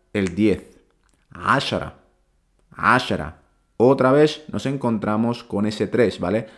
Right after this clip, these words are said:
Ashara. Ashara. Voy a contar desde el cero. Cifr.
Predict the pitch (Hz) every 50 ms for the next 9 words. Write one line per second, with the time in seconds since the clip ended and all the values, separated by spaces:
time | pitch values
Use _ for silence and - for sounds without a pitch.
0 | _ _ - - 101 110 123 131 - - 82 - - - _ _ _ _ _ _
1 | _ _ _ _ _ _ _ _ - 104 107 117 131 - - 82 - - - _
2 | _ _ _ _ _ _ _ _ _ _ _ - _ _ _ _ _ _ - 117
3 | 143 175 190 180 180 151 143 135 135 131 131 127 139 - - - _ - 113 123
4 | 123 117 110 107 117 123 123 123 123 - 110 92 80 - - - _ _ _ _
5 | _ _ _ _ _ _ _ _ _ _ _ _ _ _ _ - - - - 120
6 | - - 143 170 214 269 269 - -